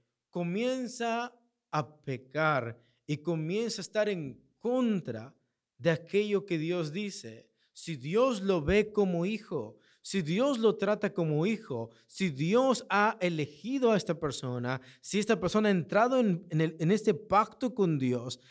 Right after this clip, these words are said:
y ha decidido darle el corazón a Dios, Dios se va a encargar de dirigirlo,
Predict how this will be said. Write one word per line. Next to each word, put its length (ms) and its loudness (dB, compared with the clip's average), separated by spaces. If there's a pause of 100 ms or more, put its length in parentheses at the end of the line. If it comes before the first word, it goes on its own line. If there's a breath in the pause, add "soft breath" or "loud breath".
(120 loud breath)
y 80 0
ha 80 4
decidido 440 2
darle 460 6
el 80 2
corazón 640 -2
a 100 2
Dios, 560 2 (320 soft breath)
Dios 300 2
se 100 -2
va 120 -2
a 40 -2
encargar 540 2
de 140 -2
dirigirlo, 880 -4